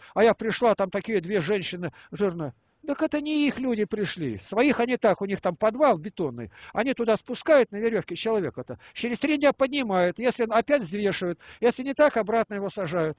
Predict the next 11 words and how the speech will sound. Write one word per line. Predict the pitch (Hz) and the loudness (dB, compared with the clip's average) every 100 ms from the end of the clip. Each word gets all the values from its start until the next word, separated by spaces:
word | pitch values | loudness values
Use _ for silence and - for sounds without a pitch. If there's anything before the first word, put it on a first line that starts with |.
| _ _ - - | _ _ -12 0
Это | 254 285 | 4 4
попы | - 320 - 359 320 | 4 2 4 4 4
говорят-то. | 240 247 285 302 190 _ 98 - _ _ _ _ _ _ _ _ _ _ _ - - | 4 4 6 4 2 _ -20 -20 _ _ _ _ _ _ _ _ _ _ _ -20 -10
Ну, | 262 247 | -4 2
я | 254 254 | 4 4
буду | 262 247 | 2 -4
с | 208 | -4
ними | 277 254 | -6 -4
доказывать | 214 214 - 262 240 214 202 | -2 -2 2 2 2 0 -2
или | 208 185 | -4 -4
что-то. | - 254 254 - 185 | -6 0 0 0 -6